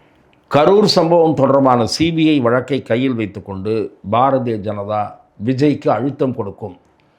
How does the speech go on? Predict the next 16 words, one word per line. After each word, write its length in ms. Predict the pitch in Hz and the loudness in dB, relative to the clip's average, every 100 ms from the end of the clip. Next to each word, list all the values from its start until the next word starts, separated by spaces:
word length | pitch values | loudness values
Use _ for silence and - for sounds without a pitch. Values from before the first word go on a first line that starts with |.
| _ _ | _ _
என்று 720 | 120 147 151 170 185 185 - _ _ _ 107 | -2 0 0 2 2 0 -4 _ _ _ -4
கணிக்கிறார்கள். 720 | 98 127 139 135 104 90 82 _ _ _ _ _ _ _ | 2 2 2 0 0 -2 -10 _ _ _ _ _ _ _
அந்த 300 | 110 123 135 | -2 2 2
கணிப்பு 560 | 117 143 185 - 196 156 | 4 4 2 2 0 4
பாரதிய 440 | 123 143 175 170 175 | 4 4 2 2 -2
ஜனதா 520 | 135 143 151 160 143 | 0 -2 0 0 0
மீதான 540 | 135 127 123 123 160 | -4 -4 -6 -6 -6
அவரது 340 | 139 123 127 110 | -6 -6 -6 -6
வெறுப்-, 460 | 107 151 175 175 | -2 0 0 -6
அவர்களது 540 | - 123 139 131 120 107 | -6 -4 -4 -4 -6 -4
வெறுப்பை 440 | 127 175 180 196 | 0 0 0 -4
காட்டுகிறதே 600 | 170 139 - 107 95 95 | -2 -4 -4 -10 -10 -12
தவிர 340 | 95 90 113 139 | -14 -12 -8 -8
அது 160 | 113 | -8
கணிப்பு 420 | 98 120 143 - | -6 -6 -6 -6
அல்ல. 420 | 104 107 113 - | -6 -4 -8 -8